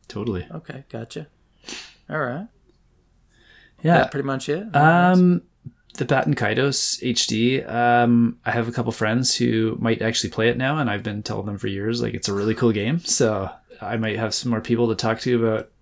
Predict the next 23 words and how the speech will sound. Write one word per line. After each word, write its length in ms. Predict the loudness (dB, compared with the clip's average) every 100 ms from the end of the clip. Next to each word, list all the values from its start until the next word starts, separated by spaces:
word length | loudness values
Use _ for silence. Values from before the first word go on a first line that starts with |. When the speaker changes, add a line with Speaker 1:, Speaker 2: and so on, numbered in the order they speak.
| _ -6
Speaker 1:
why 160 | -6
Baten 280 | -4 -6 -6
Kaitos 440 | -4 -4 -2 -4
is 100 | -4
awesome 320 | -4 -4 -6 -6
now. 280 | -6 -8 -12 _ _ _ _ _ _ _ _ _
Speaker 2:
'Cause 120 | -6 -2
that's 180 | 0
like 160 | 0 -2
a 60 | -8
card 540 | -8 -6 -4 -6 -6
battler, 640 | -10 -10 -10 -10 -10 -12 -14 -20 -16
right? 540 | -8 -4 -4 -4 -6 0
Speaker 1:
It's 200 | 2 4
an 80 | 4
R 120 | 4
P 160 | 2
G, 180 | 2 4
but 240 | 4 2 0
the 100 | -2
combat 460 | 0 2 2 2
system's 420 | -2 -2 -2 -4 -4
card-based, 720 | -2 -2 0 0 0 -2